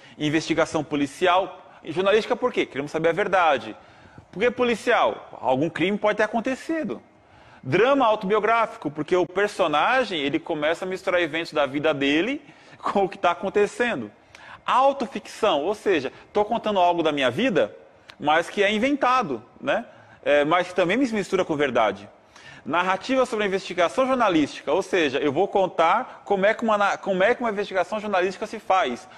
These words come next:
Olha, pesquisei tal pessoa, porque tal pessoa vai me trazer tal, tal, tal informação. Falei com outra pessoa, porque outra pessoa me traz tal investigação. Narrativa sobre a investigação policial é uma espécie de metalinguagem. O livro contando sobre o próprio livro, o livro explicando a si próprio. Um livro maravilhoso.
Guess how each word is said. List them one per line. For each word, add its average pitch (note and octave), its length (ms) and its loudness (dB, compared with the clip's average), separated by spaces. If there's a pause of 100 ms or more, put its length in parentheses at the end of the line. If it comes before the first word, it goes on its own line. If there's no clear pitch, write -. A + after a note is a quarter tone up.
(140)
Olha, D3+ 200 2
pesquisei D#3+ 360 -4
tal C#3+ 120 0
pessoa, B3+ 440 2
porque C4 140 -4
tal G3 100 0
pessoa G3 280 -2
vai G3+ 100 -4
me G3 60 -8
trazer F3+ 220 -2
tal, F#3 140 2 (180)
tal, E3+ 240 -2
tal E3+ 280 2
informação. D#3+ 640 -4 (520)
Falei F#3 320 2
com F#3 140 -4
outra F3 260 0
pessoa, F3 360 0
porque A#3+ 140 -4
outra G#3+ 140 -2
pessoa F#3 240 -8
me G3 80 -10
traz F#3 160 -6
tal F3+ 100 -2
investigação. D#3 720 -2 (580)
Narrativa A3+ 880 0
sobre G#3 280 -2
a - 20 2
investigação F#3+ 480 -2
policial F#3+ 640 0 (140)
é D3+ 60 2
uma F3+ 140 2
espécie F#3+ 340 0
de F#3+ 60 -2
metalinguagem. E3 880 0 (280)
O G3+ 120 4
livro F3+ 520 0 (280)
contando E3+ 480 0
sobre F3+ 300 -2
o F3 40 0
próprio E3+ 440 2
livro, C#3+ 540 2
o F3+ 160 0
livro D#3+ 280 0
explicando D#3 680 -4
a C#3+ 120 2
si E3+ 220 -4
próprio. B2+ 500 0
Um G3+ 140 -8
livro G#3+ 200 -6
maravilhoso. D3+ 600 -2